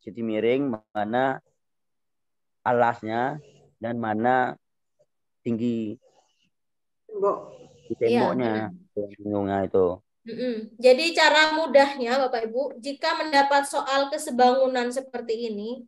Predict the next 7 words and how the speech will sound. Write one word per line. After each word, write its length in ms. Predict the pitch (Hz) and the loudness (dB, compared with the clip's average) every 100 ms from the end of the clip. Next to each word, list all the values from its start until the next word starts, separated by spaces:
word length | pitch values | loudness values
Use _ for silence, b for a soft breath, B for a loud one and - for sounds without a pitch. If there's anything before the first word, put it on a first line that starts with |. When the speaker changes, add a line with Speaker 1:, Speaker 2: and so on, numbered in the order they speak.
| - | -12
Speaker 3:
apalagi 640 | 240 247 262 269 277 294 | -4 2 2 2 -2 -8
itu 80 | 285 | -8
tangga, 720 | 285 233 226 214 190 185 202 - _ _ _ _ _ _ - | -4 -4 -4 -8 -8 -8 -10 -14 _ _ _ _ _ _ -2
lalu 240 | 262 311 | 0 2
ada 320 | 294 269 269 | 4 4 4
tembok, 560 | 262 254 247 226 233 - _ _ | 2 0 0 -2 -4 -14 _ _
itu 240 | 285 302 | -10 -6